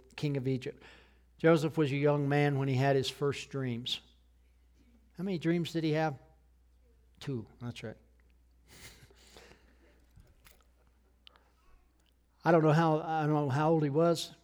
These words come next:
but I imagine he was probably fifteen, whatever. He's thirty years old. He's been walking a path that did not look like God's path to him. And all the time, God, you know, is telling him, "You trust me,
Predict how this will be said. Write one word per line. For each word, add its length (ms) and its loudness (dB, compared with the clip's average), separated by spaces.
but 140 2
I 80 4
imagine 420 -2
he 100 -2
was 220 -6
probably 240 0
fifteen, 560 -4
whatever. 380 -2
He's 200 -8
thirty 280 2
years 240 0
old. 240 2
He's 240 -2
been 420 2
walking 340 -2
a 60 -6
path 440 -2
that 160 -10
did 180 -4
not 300 -6
look 220 -8
like 260 -6
God's 320 -6
path 340 -10
to 80 -14
him. 260 -10
And 100 -12
all 340 -2
the 100 -2
time, 380 -4
God, 320 -2
you 120 -4
know, 320 -2
is 160 -4
telling 320 -6
him, 180 -8
"You 120 -8
trust 460 -10
me, 200 -20